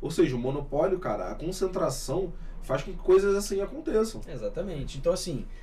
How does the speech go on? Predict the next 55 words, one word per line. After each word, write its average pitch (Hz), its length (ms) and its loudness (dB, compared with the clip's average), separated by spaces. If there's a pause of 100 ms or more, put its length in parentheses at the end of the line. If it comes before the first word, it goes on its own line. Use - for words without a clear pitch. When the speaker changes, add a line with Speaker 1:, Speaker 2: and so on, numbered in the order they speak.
(320)
Speaker 2:
na 135 120 -2
premissa 180 360 -4
liberal, 147 340 2
você 220 140 -4
não 247 80 -2
vai 254 120 2
ter 214 120 -2
esse - 180 -4
cara 135 240 2
monopolista, 131 640 -4
isso 175 160 -6
é 170 40 0
ruim. 196 360 -2 (320)
Por 143 80 -6
isso 143 120 -6
você 175 60 -8
precisa 196 220 -6
ter 190 260 -4
umas 170 320 -4
regulamentações, 127 1000 -4
regras 143 480 0
que 143 100 -6
consigam 156 680 -4 (360)
tornar 135 340 2
o 139 40 -2
mercado 151 680 -2 (300)
com 185 60 -6
uma 180 120 -2
dinâmica 165 380 -4
mais 170 220 -2
saudável, 208 440 -2
que - 100 -8
são 220 180 -4
falhas 208 420 -4
que 240 100 -10
o 214 60 -6
mercado 120 460 -6
tem, 160 320 -4
mas - 120 -4
são - 140 -4
falhas 127 320 -6
que - 100 -10
o - 20 -10
Estado 135 300 -4
também 143 220 -4
muitas 143 240 -4
vezes 143 260 -4
tem. 123 120 -6
Então, 226 280 0 (640)
eu 139 80 -2
concordo 170 360 4
com 160 60 -6
você 147 220 -2
que, 165 60 2
assim, 117 240 -2